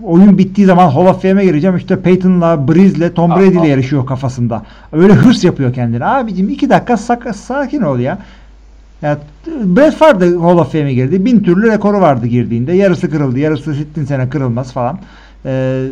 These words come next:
Speaker 1: ama kendini o kadar <laughs> hırs etmedi o adam.
Speaker 2: Aynen ya. Bence de o,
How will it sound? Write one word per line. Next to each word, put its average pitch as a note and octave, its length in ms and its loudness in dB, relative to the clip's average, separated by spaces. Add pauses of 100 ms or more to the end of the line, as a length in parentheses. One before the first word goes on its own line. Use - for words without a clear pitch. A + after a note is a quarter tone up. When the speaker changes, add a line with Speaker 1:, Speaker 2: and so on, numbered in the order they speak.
(120)
Speaker 1:
ama C4 180 -4
kendini C4+ 340 0
o - 40 2
kadar G#3+ 140 0
<laughs> - 40 -4 (140)
hırs D4+ 240 2
etmedi D#3+ 320 0
o B2 40 0
adam. A2+ 240 -2
Speaker 2:
Aynen G#3+ 360 -2
ya. B2+ 220 0
Bence A#3+ 280 0
de D3+ 160 -2
o, F#3 200 -8